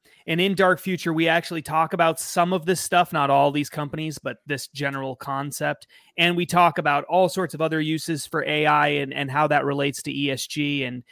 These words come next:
there's a ton of things that are out there. But this is, this is the future. This and the Moody Analytics and all sorts of other,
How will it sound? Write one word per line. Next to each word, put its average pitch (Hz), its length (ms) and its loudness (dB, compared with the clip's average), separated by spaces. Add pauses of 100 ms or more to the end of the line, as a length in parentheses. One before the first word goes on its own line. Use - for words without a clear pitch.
(180)
there's 156 180 0
a 147 60 -4
ton 220 340 0
of 185 140 0
things 151 200 -2
that 135 120 -2
are 127 100 -4
out 165 240 4
there. 127 240 -2 (260)
But 156 140 0
this 240 200 2
is, 359 180 6 (100)
this 202 360 4
is 226 340 0
the 233 80 2
future. - 600 -2
This 190 500 6
and 202 160 2
the 180 60 -2
Moody 220 340 6
Analytics 196 760 2
and 151 160 -4
all 190 260 6
sorts 220 300 2
of 180 80 -2
other, 185 180 2